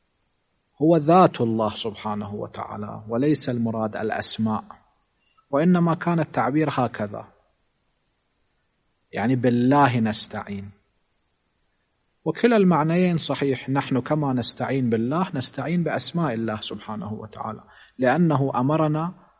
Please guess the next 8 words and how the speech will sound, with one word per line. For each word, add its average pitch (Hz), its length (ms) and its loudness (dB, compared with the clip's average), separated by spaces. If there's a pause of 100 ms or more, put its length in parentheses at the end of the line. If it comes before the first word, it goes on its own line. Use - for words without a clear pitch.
(320)
بأن 123 320 2
ندعوه 131 380 2
بتلك 131 380 -4
الأسماء. 107 500 -6 (1500)
هذه 196 380 8
الأسماء 156 500 0
خيرها 165 640 4
كثير، 120 720 -4